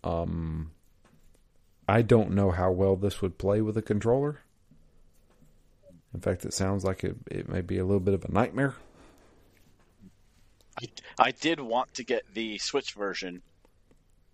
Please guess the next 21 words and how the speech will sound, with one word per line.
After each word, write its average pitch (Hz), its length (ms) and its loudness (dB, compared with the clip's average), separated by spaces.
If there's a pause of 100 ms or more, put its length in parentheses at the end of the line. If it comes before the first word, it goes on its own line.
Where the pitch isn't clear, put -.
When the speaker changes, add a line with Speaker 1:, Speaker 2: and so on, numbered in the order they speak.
(260)
Speaker 2:
but 110 240 0 (500)
the - 120 -4
combination 120 1080 -2
of 101 420 -2 (2000)
playing 120 380 0
it 113 120 -6
with 107 140 -6
a 107 60 -6
controller, 104 840 -4
or 90 80 -8
the 87 100 -8
Switch, - 560 -4 (560)
and 107 480 -2
some - 360 -4
of 104 200 -4
the 104 380 -8 (240)
technical 110 800 -2
limitations 101 880 -4
that 95 100 -4
apparently, 101 720 -4 (1800)
it's, - 200 -10